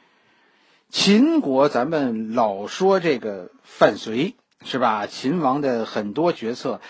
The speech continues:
呃，都是这个范睢帮着做出的。<laughs> 有好几个朋友啊，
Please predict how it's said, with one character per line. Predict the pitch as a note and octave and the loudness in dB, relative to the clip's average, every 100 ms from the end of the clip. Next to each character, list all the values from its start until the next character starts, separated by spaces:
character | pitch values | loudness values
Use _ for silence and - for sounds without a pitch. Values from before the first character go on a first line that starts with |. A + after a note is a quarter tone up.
| - - - | -20 -20 -10
呃， | A2 | -10
都 | - C#3 | -4 -4
是 | B2+ A2+ | -4 -6
这 | A2+ | -8
个 | G2+ F#2+ F#2 | -8 -14 -14
范 | - C#3+ A2 | -2 0 0
睢 | F#2 G#2 A#2+ | -6 -10 -10
帮 | - A2 G#2+ | -6 -8 -8
着 | F#2+ - - | -14 -20 -20
做 | - G#2+ | -12 -12
出 | - F2+ - | -12 -16 -20
的。 | _ _ _ _ _ _ _ _ _ _ - | _ _ _ _ _ _ _ _ _ _ -8
<laughs> | - - _ _ | -8 -8 _ _
有 | A#2 A2 | -8 -8
好 | - A2 | -6 -8
几 | C3 G2 | -8 -8
个 | B2+ A2+ G2 F2 | -6 -6 -6 -12
朋 | - F#2 F#2+ | -14 -14 -12
友 | F2+ | -12
啊， | D#2+ | -14